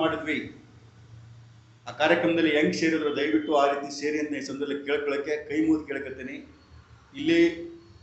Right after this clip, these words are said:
ಅಭಿಮಾನಿಗಳು ಮುಖ್ಯ, ನಾಯಕರುಗಳಲ್ಲ. ಇದು ಸಾರಿ ಸಾರಿ ಹೇಳ್ತೀನಿ. ನಾವು ಸರ್ಕಾರದ ಹತ್ರ ಮಾತಾಡಿ, ಅಧಿಕಾರಿಗಳ ಹತ್ರ ಮಾತಾಡಿ ನಾವು ಕಾರ್ಯಕ್ರಮಕ್ಕೆ ಅನುಮತಿ ತಗೊಂಡ್ಬರ್ತೀವಿ ಕಷ್ಟಪಟ್ಟು,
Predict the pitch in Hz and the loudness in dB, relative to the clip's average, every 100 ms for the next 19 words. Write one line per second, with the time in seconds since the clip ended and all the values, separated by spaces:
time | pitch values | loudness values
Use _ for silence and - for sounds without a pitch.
0 | - - - 135 175 190 190 170 160 160 | -20 -18 -6 0 6 6 8 6 6 2
1 | 156 170 165 - - - - - - - | 2 2 2 -2 -10 -16 -20 -20 -20 -20
2 | - 120 135 147 139 - 131 131 139 - | -12 -4 0 0 0 -2 0 0 0 -2
3 | - - - - - - - - - 135 | -8 -16 -20 -20 -20 -20 -16 -12 -2 0
4 | 160 160 151 147 143 139 135 135 143 - | 2 2 2 2 0 -2 -6 -10 -12 -16
5 | - - - - - - 107 131 170 180 | -20 -20 -20 -20 -20 -18 -4 6 8 8
6 | 180 - - - - - 147 147 180 175 | 6 4 -6 -12 -16 -4 -2 2 4 6
7 | 170 170 160 156 156 170 165 160 156 - | 4 4 2 4 2 4 4 4 2 -6
8 | - - - - _ - 123 160 170 160 | -16 -18 -20 -20 _ -16 -4 0 2 2
9 | 156 151 151 147 147 151 147 143 147 - | 2 0 -2 -2 2 2 2 0 -6 -10
10 | - - - - - - - 131 135 139 | -18 -20 -20 -20 -20 -20 -4 -2 0 2
11 | 151 151 156 139 147 - - 135 143 143 | 2 0 -2 -2 -2 -2 -2 -2 -2 -4
12 | 143 127 123 139 - 123 131 - - - | -6 -6 -2 0 0 -4 -8 -10 -12 -20